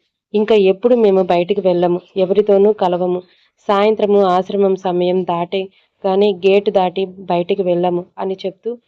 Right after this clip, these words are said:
ఫాదర్ని పట్టుకొని ఏడుస్తుంది. "సరే, మీరు ఏమైనా తిన్నారా?" అని అడిగాడు ఫాదర్. "లేదు, అక్కడ కేక్ కట్ చేశారు కానీ నేను మేఘ ఏమీ తినలేదు," అని చెప్తుంది. "మరి పార్టీ అంటే ఏం తినకుండా ఎందుకు ఉన్నారు?" అని అడిగాడు ఫాదర్.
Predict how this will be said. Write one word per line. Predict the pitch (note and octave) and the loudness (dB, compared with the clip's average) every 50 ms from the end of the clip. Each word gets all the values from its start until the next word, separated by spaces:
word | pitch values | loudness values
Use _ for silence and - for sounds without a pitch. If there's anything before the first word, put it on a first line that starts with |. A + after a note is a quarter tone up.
| _ _ _ _ _ _ - | _ _ _ _ _ _ -6
ఫాదర్ని | A3 A3 A#3 A#3+ B3 A3 A3+ G#3 | -2 -2 0 0 0 0 0 0
పట్టుకొని | G#3+ F#3+ F#3+ F#3+ F#3 F#3+ G3 G3 F3 | 0 -2 -6 -4 -4 -2 -2 0 0
ఏడుస్తుంది. | E3+ E3+ E3+ F3+ F3 - - F#3 F3+ F3 F3 F3 _ _ _ _ _ _ - | 0 0 -2 -2 -6 -6 -8 -6 -4 -4 -6 -8 _ _ _ _ _ _ -4
"సరే, | G#3 F#3+ F#3+ F#3 F#3+ _ _ _ _ _ _ - | -4 -4 -4 -4 -10 _ _ _ _ _ _ -6
మీరు | G#3+ G#3+ A3 G#3 | 0 0 2 4
ఏమైనా | G3+ G3 F#3+ F#3+ G3 F#3+ G3 G3 | 4 4 4 4 4 4 2 2
తిన్నారా?" | G3 G3 F3 F#3 G3 G3 G3 F#3+ F#3+ | 0 0 0 2 2 2 2 0 -2
అని | F#3+ F#3 F#3 F#3 F3+ | -2 0 0 2 2
అడిగాడు | F3 E3+ E3+ F3 F3 F3 F3 F#3+ | 2 0 0 0 0 0 0 -2
ఫాదర్. | F#3+ - F3+ F3 E3+ E3 F#3 F#3+ _ _ _ _ _ _ _ - | -6 -4 -4 -4 -4 -4 -6 -8 _ _ _ _ _ _ _ -4
"లేదు, | G#3+ G3+ G3+ G#3 G3+ G#3+ | 0 2 4 4 4 2
అక్కడ | G#3 - - F#3+ - G#3+ G3+ | 0 0 -2 -4 -2 -2 -2
కేక్ | G#3 G#3 - F#3+ G3+ G3+ G3+ | -2 0 0 0 0 0 0
కట్ | G#3+ G3 F#3+ - G3+ | -2 -4 -2 -2 -4
చేశారు | F#3+ F3+ F#3+ G3 F3+ F3+ | -4 -2 -2 -4 -4 -4
కానీ | - - F#3 F3+ F#3 F#3+ G3+ | -4 -4 -2 -2 0 2 2
నేను | G3 F#3+ F#3 F#3 G3 G#3 G#3+ G#3 | 2 2 2 2 4 4 4 4
మేఘ | G3 F3+ F3 F3 F#3 G3 | 4 2 2 2 0 0
ఏమీ | G3 F#3+ F3+ F3+ F#3 G3 G#3 G3+ | 0 2 0 0 2 2 2 0
తినలేదు," | - F#3+ F3 F3+ F3 F3+ F3+ F3 F#3 | 0 -2 -4 -2 -2 -2 -2 -2 -2
అని | F3+ F3 F3 F#3+ | -2 0 0 -2
చెప్తుంది. | G3 - F#3+ F3+ _ _ F3 E3+ E3+ E3 F3 _ _ _ _ _ _ _ _ _ _ _ _ _ _ - A#3 | -2 -4 -8 -10 _ _ -16 -16 -14 -16 -16 _ _ _ _ _ _ _ _ _ _ _ _ _ _ -4 -2
"మరి | A3 A3 A#3+ | 0 0 0
పార్టీ | A#3+ G#3+ G3 G3+ G3+ - B3+ B3 | 0 0 0 0 0 0 0 2
అంటే | A#3+ A3+ A3+ A#3 A#3 | 2 2 2 2 2
ఏం | A3+ G#3 G#3 G#3+ A3 | 4 4 4 4 2
తినకుండా | G#3+ A#3+ A3 G#3+ G#3 G#3+ A3 G#3+ A3 | 2 2 2 2 4 2 4 4 4
ఎందుకు | G#3+ G3+ F#3+ G3 G3+ A3 A3 A3+ | 4 4 4 4 2 2 2 4
ఉన్నారు?" | G#3+ G#3 G3+ G3+ G3 G3 G3 G3 G3+ - _ - | 4 4 4 4 4 2 2 0 -2 -2 _ -2
అని | G#3 G#3 G3+ G3 | 0 2 2 4
అడిగాడు | F#3 F3+ F#3 F3+ F#3 F3+ F3 G3 G3 G3 | 2 2 2 2 2 2 2 0 -2 0
ఫాదర్. | - F3+ F3 E3+ E3+ F3+ E3+ | -2 0 0 0 0 0 -4